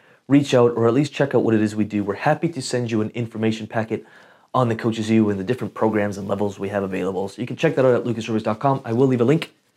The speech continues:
for that around here somewhere. And with that said, really appreciate you. Let me know what you thought in the comments. Subscribe to this channel. Hang out.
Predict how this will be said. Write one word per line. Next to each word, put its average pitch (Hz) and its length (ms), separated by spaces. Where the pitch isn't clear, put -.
for 117 80
that 113 140
around 104 280
here 98 320
somewhere. 139 380
And 156 160
with 165 220
that - 260
said, - 300
really 156 160
appreciate 139 320
you. 127 60
Let 151 80
me 180 60
know 175 80
what 165 120
you 151 60
thought 156 160
in 131 60
the 127 60
comments. 127 280
Subscribe 143 260
to 175 60
this 165 160
channel. 143 240
Hang 151 180
out. - 260